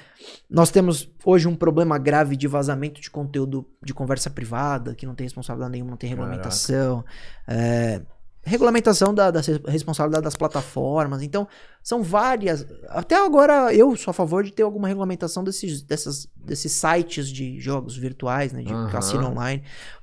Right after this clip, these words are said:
Speaker 1: Porque se pelo menos eles tiverem alguém pra responder no Brasil, né? Então, é, são várias, ah, vários os, não, não, sou, não, não diria problemas, desafios, vai.
Speaker 2: Tá.
Speaker 1: Vários desafios que a gente teria que enfrentar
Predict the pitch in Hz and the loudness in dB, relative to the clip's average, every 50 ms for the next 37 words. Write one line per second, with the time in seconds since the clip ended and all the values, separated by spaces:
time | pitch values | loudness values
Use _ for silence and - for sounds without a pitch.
0 | - - - - 143 - 143 139 - 147 147 143 147 156 165 156 160 160 160 160 | -18 -8 -4 -4 -4 -4 -4 -4 0 0 0 2 0 0 0 0 -2 -2 -2 -4
1 | - 151 156 151 147 139 139 131 135 151 180 180 170 160 - 143 127 131 127 - | -2 -2 0 0 0 0 -2 -2 -2 -2 -2 -2 -6 -8 -6 -4 -4 -4 -6 -6
2 | - 135 120 117 123 127 135 135 143 - _ - _ _ _ _ _ - 131 117 | -10 -12 -10 -6 -4 -2 -2 -4 -6 -10 _ -20 _ _ _ _ _ -10 -4 -2
3 | 123 127 113 101 110 117 127 143 139 139 139 - - - - 127 131 - - - | 0 0 0 -2 -2 -2 0 0 -2 -2 -6 -16 -12 -8 -6 -6 -6 -8 -14 -20
4 | - - - - - - - 254 262 277 - - _ - - _ _ - - _ | -20 -20 -20 -12 -12 4 8 8 8 8 6 -6 _ -20 -20 _ _ -20 -20 _
5 | _ - - 143 143 143 139 - - - - - - 214 208 202 247 269 262 220 | _ -4 4 8 8 8 8 4 -4 -12 -6 0 2 2 6 8 8 8 8 8
6 | 180 160 165 151 135 131 - 139 151 202 220 233 185 196 185 - - - _ _ | 6 6 4 2 2 0 -2 4 4 4 6 4 2 0 -6 -6 -10 -14 _ _
7 | _ _ _ _ _ 160 160 165 175 _ 349 - 415 427 - 339 330 - - - | _ _ _ _ _ -20 -20 -20 -20 _ -12 -4 0 0 2 2 0 2 0 0
8 | - 349 311 - - 349 381 349 311 339 339 339 311 320 240 208 196 175 170 151 | 0 0 -4 -6 -6 -6 -4 2 4 6 6 6 4 4 4 2 4 4 4 4
9 | 156 160 175 214 202 220 202 190 - - 202 160 113 107 - 139 131 110 - - | 2 0 -2 2 4 4 4 4 4 2 2 2 2 0 -4 -4 -4 -4 -6 -12
10 | - - - - - - 98 90 - - 160 214 240 220 196 175 170 170 180 220 | -16 -16 -18 -16 -12 -12 -12 -12 -10 -2 4 6 8 8 8 6 4 6 6 6
11 | 214 214 - 214 233 277 269 - - 190 180 180 - - 190 185 180 - 190 185 | 6 6 6 6 6 6 4 2 -2 -2 -2 -2 0 0 0 0 2 -2 -4 -4
12 | - - 190 185 175 170 - 165 165 180 196 196 202 | -2 -4 -4 -4 -4 0 2 2 4 4 2 2 -2